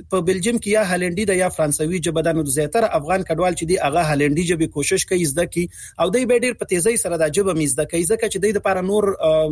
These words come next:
لکه څوک نه وي چې د دوی ترجماني وکړي. زیاتره وخت دوی دې مشکل سره مخ وي. نو کوشش دا کوي، دا یو ښه کار چې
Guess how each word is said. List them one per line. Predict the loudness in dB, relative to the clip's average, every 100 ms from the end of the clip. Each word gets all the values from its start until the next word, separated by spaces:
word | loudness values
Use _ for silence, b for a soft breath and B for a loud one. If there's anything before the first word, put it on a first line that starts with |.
| 0
لکه | -2
څوک | -2 -2 -2
نه | 0
وي | 0 0
چې | -6 -18 -4 0
د | 2
دوی | 2
ترجماني | 0 -2 0 0 2 2
وکړي. | 2 0
زیاتره | 0 0 2 2
وخت | 0 0
دوی | -2
دې | 0 -2
مشکل | -2 -2
سره | -2 -2
مخ | -2 -4
وي. | -4
نو | -6
کوشش | -4 -2 -2 0
دا | 0 0
کوي، | 0 -2 B B B
دا | -2 0
یو | 2 2 2
ښه | 0 0
کار | 0
چې | 0 -4